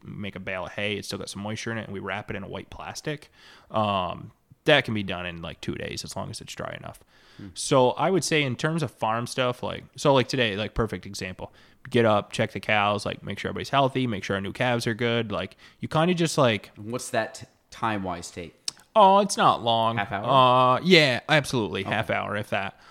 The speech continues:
Speaker 1: Um, you, you, once you're around 'em enough, you kinda just, like, again, I was in the, I went to school for it. I grew up around it.
Speaker 2: Mm-hmm.
Speaker 1: Like, I did the business for eight years. We've had the farm for a while now. Like, you kinda just know what to look for.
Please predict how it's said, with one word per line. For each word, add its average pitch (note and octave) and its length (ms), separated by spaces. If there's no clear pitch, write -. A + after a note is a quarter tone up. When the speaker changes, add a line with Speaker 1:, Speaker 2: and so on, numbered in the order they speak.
Speaker 1:
Um, A2 580
you, C#3 200
you, D3 400
once D#3+ 260
you're F3 160
around A#2 280
'em D3 80
enough, D3 300
you A#2+ 80
kinda D#3 240
just, C#3+ 220
like, G#2+ 180
again, A2+ 320
I F2+ 80
was A2 140
in B2 120
the, G#2 200
I F#2+ 40
went A#2+ 160
to - 60
school D3 340
for C3 340
it. F2 40
I - 40
grew A2+ 260
up C3+ 180
around B2+ 420
it. A#2 60
Speaker 2:
Mm-hmm. G#2 100
Speaker 1:
Like, F2+ 180
I G2+ 60
did G2+ 280
the F#2+ 80
business D3 440
for C3 140
eight B2 160
years. A#2+ 420
We've G2 120
had F2 140
the F#2 60
farm C3+ 340
for C3 140
a B2+ 60
while B2 260
now. A#2+ 360
Like, A2 180
you A#2 60
kinda E3+ 200
just B2+ 100
know C3 80
what A#2 80
to F#2+ 60
look G#2+ 200
for. C3+ 320